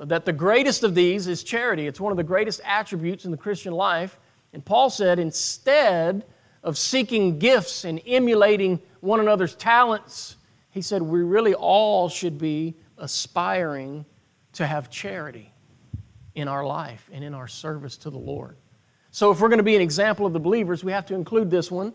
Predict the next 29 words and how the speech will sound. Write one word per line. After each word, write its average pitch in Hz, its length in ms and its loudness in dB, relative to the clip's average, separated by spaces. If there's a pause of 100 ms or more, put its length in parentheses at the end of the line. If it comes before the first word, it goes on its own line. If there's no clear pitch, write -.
(480)
because 175 280 0
this 190 220 2
is 185 100 -2
one 190 140 0
of 185 60 0
the 180 60 0
most 190 260 0
important 170 340 -4
aspects 165 640 -4 (600)
of 165 120 0
our 170 140 6
life 165 300 2
and 151 100 -6
service, 135 460 -6
charity. 123 580 -6 (720)
And 180 160 0
then 226 100 4
notice, 196 460 2 (160)
if 151 140 -14
you 160 80 -8
continue 175 400 -4
in 160 40 -4
the 147 80 -4
list, 165 380 -6 (260)
<clears throat> - 140 -10 (2250)
he 170 100 -4
said, 165 240 0
"In 151 180 -2
faith." 156 640 -8